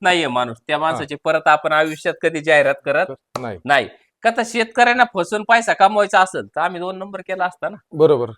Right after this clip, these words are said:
Speaker 1: <laughs> बरोबर
Speaker 2: आणि
Speaker 1: का नाही?
Speaker 2: दोन नंबरचे पैसे जास्त वेळ टिकत नाही.
Speaker 1: टिकत नाही आणि इमेज डाऊन
Speaker 2: आणि
Speaker 1: होती.
Speaker 2: इमेज डाऊन होती.
Speaker 1: ते परत आपल्याला शेतकरी सुद्धा
Speaker 2: आणि
Speaker 1: काय म्हणतो, डोक्यावर घेतलं की आपल्याला सुद्धा शेतकऱ्यांना वेळ
Speaker 2: बरोबर.
Speaker 1: लागत नाही.
Speaker 2: बरोबर.
Speaker 1: त्यामुळे मित्रांनो, खात्रीची गाय घ्यायची असेल तर एक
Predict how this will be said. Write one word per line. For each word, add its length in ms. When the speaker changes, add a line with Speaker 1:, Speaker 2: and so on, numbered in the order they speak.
Speaker 1:
<laughs> 140
बरोबर 320
Speaker 2:
आणि 120
Speaker 1:
का 100
नाही? 140
Speaker 2:
दोन 100
नंबरचे 320
पैसे 280
जास्त 260
वेळ 160
टिकत 260
नाही. 160
Speaker 1:
टिकत 280
नाही 160
आणि 140
इमेज 320
डाऊन 220
Speaker 2:
आणि 80
Speaker 1:
होती. 200
Speaker 2:
इमेज 220
डाऊन 200
होती. 240
Speaker 1:
ते 40
परत 340
आपल्याला 340
शेतकरी 420
सुद्धा 180
Speaker 2:
आणि 100
Speaker 1:
काय 80
म्हणतो, 280
डोक्यावर 420
घेतलं 260
की 120
आपल्याला 400
सुद्धा 260
शेतकऱ्यांना 420
वेळ 80
Speaker 2:
बरोबर. 160
Speaker 1:
लागत 320
नाही. 140
Speaker 2:
बरोबर. 520
Speaker 1:
त्यामुळे 260
मित्रांनो, 420
खात्रीची 420
गाय 160
घ्यायची 280
असेल 200
तर 100
एक 120